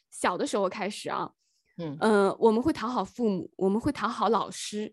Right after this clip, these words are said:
Speaker 1: 尤其是中国的学生，对于讨好老师的这个点是，是比较严重的。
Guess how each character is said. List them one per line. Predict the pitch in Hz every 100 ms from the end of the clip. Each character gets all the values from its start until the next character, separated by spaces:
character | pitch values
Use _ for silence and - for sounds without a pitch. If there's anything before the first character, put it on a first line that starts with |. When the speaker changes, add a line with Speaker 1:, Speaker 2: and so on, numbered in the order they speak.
| _
Speaker 1:
尤 | 214 349
其 | - 269
是 | - 262
中 | 381 415
国 | 269
的 | 170
学 | - -
生， | 185 190 190 202 _ _ _ -
对 | 254
于 | 269
讨 | - 240
好 | 285
老 | 302 -
师 | - -
的 | 240
这 | 247 214
个 | 190
点 | - 165 -
是， | - 196 190 - - - -
是 | 285
比 | 233
较 | 196
严 | 214 208 208
重 | 285 240
的。 | 196 185